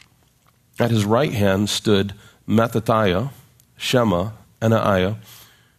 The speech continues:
Urijah, Hilkiah, and Maaseiah, and at his left, Pedaiah, Mishael, Malchijah, Hashum, Hashbaddanah, Zechariah, and Meshullam.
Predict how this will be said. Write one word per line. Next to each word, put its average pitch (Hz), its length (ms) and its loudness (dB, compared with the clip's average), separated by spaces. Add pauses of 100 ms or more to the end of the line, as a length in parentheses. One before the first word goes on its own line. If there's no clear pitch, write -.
Urijah, 101 600 0 (320)
Hilkiah, 95 580 -2 (200)
and 92 300 -2
Maaseiah, 104 680 -2 (760)
and 110 220 0
at 117 140 0
his 107 220 0
left, 117 540 -2
Pedaiah, 95 560 0 (400)
Mishael, 104 600 0 (640)
Malchijah, 104 680 0 (1000)
Hashum, 98 600 -4 (680)
Hashbaddanah, 110 920 0 (560)
Zechariah, 98 680 0
and 90 240 -2
Meshullam. 90 480 -4